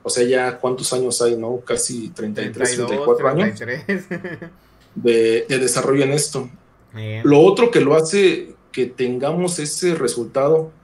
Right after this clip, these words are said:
Speaker 1: es la exigencia que da el fabricante de máquinas. Por ejemplo, aquí hay Charmills. Em, yo no me meto en esto, la verdad, en la parte de desarrollo. A lo mejor sí les doy feedback, eh, en, en cosas que yo veo que,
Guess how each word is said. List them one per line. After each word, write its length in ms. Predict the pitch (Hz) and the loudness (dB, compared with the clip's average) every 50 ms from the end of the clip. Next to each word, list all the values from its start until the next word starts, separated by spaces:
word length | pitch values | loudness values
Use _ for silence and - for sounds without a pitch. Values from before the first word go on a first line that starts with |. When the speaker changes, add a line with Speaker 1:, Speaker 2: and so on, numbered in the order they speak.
| _ _ _ | _ _ _
Speaker 1:
es 100 | - 127 | -4 -2
la 80 | 147 156 | -2 -2
exigencia 500 | 160 - 190 - 135 131 127 - 156 156 | -4 -6 -6 -6 -6 -6 -2 -2 -2 0
que 100 | 131 120 | 2 2
da 80 | 117 | 2
el 80 | 120 120 | 2 2
fabricante 760 | 147 143 135 120 120 - - 120 123 127 127 123 - - - _ _ - | 0 0 0 0 -2 -4 -4 -4 -2 -2 -2 -4 -4 -6 -12 _ _ -14
de 100 | - 113 | -10 -6
máquinas. 420 | 117 123 135 135 - 143 127 117 - | -4 -4 -4 -4 -4 -6 -6 -6 -6
Por 160 | - 120 120 | -6 -6 -6
ejemplo, 260 | 120 131 131 135 156 | -4 -6 -2 0 0
aquí 200 | - - - 143 | 0 0 0 2
hay 160 | 135 143 143 | 2 2 2
Charmills. 540 | 139 - 123 123 123 143 175 190 - - - _ _ _ _ _ _ _ _ _ _ _ - | 0 -2 -2 0 0 0 0 -2 -2 -8 -14 _ _ _ _ _ _ _ _ _ _ _ -4
Em, 680 | - 123 120 117 117 120 120 120 120 120 117 120 127 131 - | 2 2 4 4 6 6 6 4 4 0 -2 -2 -4 -6 -8
yo 200 | - 123 147 180 | -2 4 4 6
no 120 | 214 240 240 | 6 6 6
me 120 | 240 220 | 6 6
meto 340 | 196 190 180 - 214 202 185 | 4 2 2 4 6 6 6
en 100 | 151 139 | 6 4
esto, 260 | 147 151 - - 160 | 0 -2 -2 0 0
la 120 | 120 117 117 | 2 2 2
verdad, 360 | 110 110 107 117 120 120 120 | 0 0 0 -2 -2 -4 -4
en 160 | 123 120 113 110 | -8 -10 -10 -12
la 120 | 107 - | -12 -8
parte 260 | - 131 123 - - | -6 -6 -4 -2 0
de 120 | 147 135 120 | 2 4 4
desarrollo. 560 | 117 113 - 113 110 120 120 123 123 113 107 - _ _ _ _ _ _ _ _ | 2 2 0 -4 0 2 2 2 2 0 -2 -6 _ _ _ _ _ _ _ _
A 100 | - 117 | -2 0
lo 120 | 123 127 123 | 0 2 2
mejor 280 | 127 123 117 151 151 | 0 0 0 0 0
sí 140 | 151 - 165 | 2 0 2
les 220 | 156 160 156 - 139 | 4 4 4 4 4
doy 340 | 139 143 151 151 151 143 | 4 4 4 4 4 2
feedback, 560 | - - 139 143 147 147 151 156 151 156 - - _ - | 0 0 -2 -2 0 2 2 2 2 0 -6 -12 _ -6
eh, 460 | 127 110 107 107 107 110 110 - - - - - _ - | -4 -4 -4 -6 -8 -10 -10 -10 -12 -14 -16 -20 _ -16
en, 320 | 110 107 107 107 104 107 - | -14 -12 -12 -12 -14 -14 -10
en 120 | 117 120 | -10 -10
cosas 320 | 120 - 135 135 - - - | -4 -2 -2 -2 -2 -2 -2
que 120 | - 117 | 0 2
yo 140 | 113 123 123 | 2 2 2
veo 340 | 131 127 135 143 143 - - | 2 2 2 2 2 0 -2
que, 600 | - 110 107 107 104 104 104 101 98 - - | -6 -8 -8 -6 -6 -6 -6 -6 -6 -8 -12